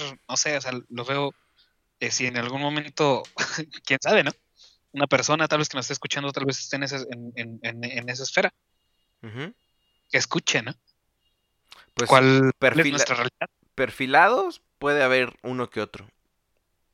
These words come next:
Speaker 2: Dado que las plataformas donde están son gente que tiene cierto acceso a tal cosa,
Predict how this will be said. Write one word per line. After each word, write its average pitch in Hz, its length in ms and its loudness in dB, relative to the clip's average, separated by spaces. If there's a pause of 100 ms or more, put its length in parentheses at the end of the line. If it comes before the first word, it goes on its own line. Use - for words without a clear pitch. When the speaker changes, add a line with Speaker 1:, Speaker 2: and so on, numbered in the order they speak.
(300)
Speaker 2:
Dado 107 260 -4
que 95 600 -4
las 76 220 -8
plataformas 110 580 -6
donde 95 240 -10
están 117 440 -2
son 110 400 -8
gente 101 280 -10
que 101 120 -16
tiene 95 260 -12
cierto - 300 -12
acceso 90 320 -14
a - 40 -12
tal 95 220 -8
cosa, 147 440 -2